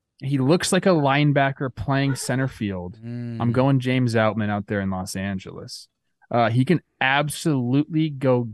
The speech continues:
Speaker 1: get it out there. Not afraid of the wall. Doesn't give, I mean,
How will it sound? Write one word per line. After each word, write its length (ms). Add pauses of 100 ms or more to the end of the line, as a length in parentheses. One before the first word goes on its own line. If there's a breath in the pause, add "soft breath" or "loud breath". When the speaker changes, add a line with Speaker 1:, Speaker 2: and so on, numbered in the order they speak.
(220)
Speaker 1:
get 300
it 280
out 340
there. 380 (240)
Not 280
afraid 340
of 80
the 80
wall. 480 (640)
Doesn't 320
give, 340
I 100
mean, 160